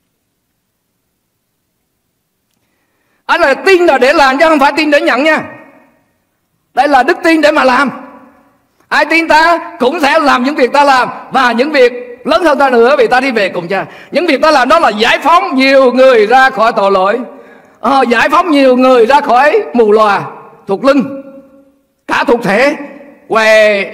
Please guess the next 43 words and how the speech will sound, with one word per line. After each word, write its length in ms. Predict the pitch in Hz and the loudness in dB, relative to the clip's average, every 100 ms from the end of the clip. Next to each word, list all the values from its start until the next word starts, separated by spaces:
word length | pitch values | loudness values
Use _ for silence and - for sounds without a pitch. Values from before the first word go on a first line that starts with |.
| - - - | -18 -12 -4
phung 460 | 285 294 294 277 254 | -2 0 -2 -2 -2
hay 80 | |
gì, 400 | 240 247 226 202 - | -2 -2 -2 -4 -8
bất 100 | 349 - | -8 -10
cứ 80 | 320 | -6
bị 180 | 208 | -4
quỷ 160 | 233 240 | 0 2
ám, 340 | 285 311 349 | 2 0 -2
bị 120 | 214 202 | 0 0
áp 160 | 285 - | 0 -2
bức 120 | - - | -6 -6
và 120 | 196 | -8
bị 160 | 180 180 | -4 -6
khốn 200 | 185 349 | -6 -8
khổ 280 | 349 220 254 | -6 -4 -2
trong, 160 | 262 226 | -4 -6
trong 140 | 247 | -4
đời 140 | 220 165 | -4 -4
này. 180 | 147 - - - - | -8 -12 -20 -10 -2
Thì 460 | 269 247 175 127 - - - _ _ _ _ | 0 0 -2 -8 -16 -20 -20 _ _ _ _
đó 260 | 220 - 381 | -2 0 2
là 360 | 269 - - | 0 -2 -6
công 200 | 370 392 | -4 -2
việc 260 | 320 285 254 - - - - | 0 2 0 -4 -16 -20 -8
mà 180 | 208 214 | -6 -4
Chúa 100 | 269 | -4
Giêsu 360 | 302 254 254 226 | -2 -2 -2 0
đã 180 | 214 240 | 0 0
làm, 280 | 262 214 151 - - - | 0 -2 -6 -14 -20 -6
thì 320 | 254 269 233 | -2 -2 -2
chúng 180 | 320 392 | -2 0
ta 320 | 320 294 269 196 - - | 0 0 -2 -6 -14 -10
phải 240 | 202 269 | -4 -2
làm 420 | 320 262 247 196 220 | 0 0 0 -2 0
như 220 | 339 311 | 0 0
Chúa 120 | 320 349 | 0 -2
Giêsu 440 | 294 - 285 269 | 0 0 0 0
và 220 | 190 233 | 0 0
làm 380 | 208 247 208 151 | 0 -2 -4 -6
lớn 260 | 190 269 415 | -2 0 2
hơn 160 | - 254 | 0 0
Chúa 120 | 302 | 0
nữa. 260 | 320 285 | 0 0